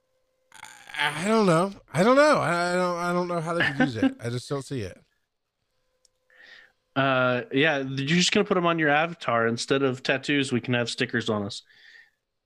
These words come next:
Speaker 1: Okay, now, now if you do tattoo style
Speaker 2: <laughs>
Speaker 1: stickers for me to put on my avatar, I am down. Now I wonder how the Asian, well, no, yeah, I wonder how the Asian culture is with,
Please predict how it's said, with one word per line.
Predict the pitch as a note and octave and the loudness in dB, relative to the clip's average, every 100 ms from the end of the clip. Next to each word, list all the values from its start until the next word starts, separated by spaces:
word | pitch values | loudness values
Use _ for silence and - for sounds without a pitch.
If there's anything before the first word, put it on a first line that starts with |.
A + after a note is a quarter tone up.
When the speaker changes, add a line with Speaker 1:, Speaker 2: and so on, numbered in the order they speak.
| _ - - - - _ _ _ - | _ -20 -20 -20 -20 _ _ _ 0
Speaker 1:
Okay, | F#3 F3+ G3+ E3 | 2 4 2 4
now, | E3 D#3 B2+ B2 | 4 6 4 2
now | D#3 | 2
if | D#3 | 2
you | F3 F#3+ | 2 -2
do | |
tattoo | F3+ F#3 - A3+ | 2 2 4 0
style | - F3+ C3+ A#2+ | 2 2 2 2
Speaker 2:
<laughs> | |
Speaker 1:
stickers | F#3 A3 A#3+ E3 C3+ | 2 4 4 2 -2
for | - | -2
me | C#3 | -6
to | B2 | -4
put | B2+ | -2
on | B2+ | -2
my | A#2 | -2
avatar, | G#2+ G#2+ - G2+ F#2+ F2 - _ _ _ _ | 0 0 0 0 -2 -4 -10 _ _ _ _
I | C3+ B2 | -8 -4
am | A2+ F2 | -4 -6
down. | A#2 A#2 F#2 - C#4 - - - | -6 -4 -4 -6 -8 -12 -14 -2
Now | G#3 | 0
I | G#3 G#3 | 2 2
wonder | G3 G#3+ G#3 | 2 0 0
how | F#3+ | 0
the | F3+ | 2
Asian, | E3 D#3+ D#3+ F3 | 0 0 -4 -2
well, | G#3 | 0
no, | A3 G#3+ F#3+ D#3+ _ _ _ _ _ _ | 0 0 -4 -12 _ _ _ _ _ _
yeah, | F3 D#3 | -2 2
I | D3+ | 2
wonder | G3 | 0
how | G3 | -2
the | E3+ | -4
Asian | D#3+ C#3+ | -6 -6
culture | C3 C#3+ B2 B2 A2 | -2 -4 -2 -4 -2
is | A#2+ G#2+ A2 | -2 -4 -10
with, | A2 G#2 | -10 -10